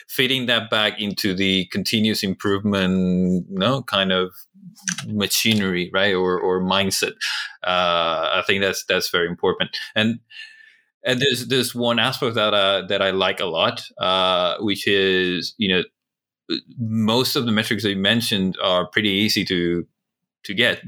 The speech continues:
Like, they don't require a lot of, of effort. It doesn't matter what your process is, no? Like, if you, if you have five stages and you have approvals in between or whatever, that's, that's all fine. You just need to,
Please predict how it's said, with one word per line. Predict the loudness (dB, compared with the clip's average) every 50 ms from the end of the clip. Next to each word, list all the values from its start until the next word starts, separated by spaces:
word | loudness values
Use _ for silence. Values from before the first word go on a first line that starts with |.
| -4
Like, | -2 -2 0 0
they | 0 0 0 0
don't | -2 0 0 2 2 0 0
require | 0 -2 -4 -2 -2 0 2 2 2 2 0 -2 -2 -2
a | 0 0
lot | 0 2 2 2 2 2 0 -2 -4 -8 -10 -6 -2
of, | 0 2 2 2 0 -4 -6 -8 -6 -2
of | -2 -2 0 0
effort. | -2 -2 0 0
It | 0
doesn't | 2 0 0 0 0
matter | 0 2 2 2
what | 0 0 0 0 0
your | -2 -2
process | -2 -2 -2 0 0 0 0 0 0 0 -2
is, | -2 -2 -4 -4
no? | -4 -2 -2 0 2
Like, | 2 2 2 0
if | -2 -2 0
you, | 0 0 2 0 0
if | -2 -6 -10 -12 -12 -12 -14 -6 -2
you | 0 0
have | 0 0 -2 -8 -18 _ _ _ _ _ -6 -6 -6 -8 -12 -8 -4
five | -2 0 0 0 -2
stages | -4 -2 0 0 0 0 0 0 0 0 2 0
and | 0 0 0 0
you | 2
have | 2 2 0 0 -4 -8 -4 -2
approvals | 0 0 0 0 0 0 0 0 2 2 2 0 0 -2
in | -2 -2
between | -2 -2 0 2 2 2 2
or | 0 0
whatever, | 2 2 2 2 2 2
that's, | 2 0 0 -2 -4 -10
that's | -4 -2 0 0 0 0 -2 -2 -4 -6 -10 _ _ _ _ _ _
all | 0 0 0 0
fine. | 0 0 0 0
You | 0
just | 0 0 0 0 -2
need | -2 -2 0
to, | 2 2 0 0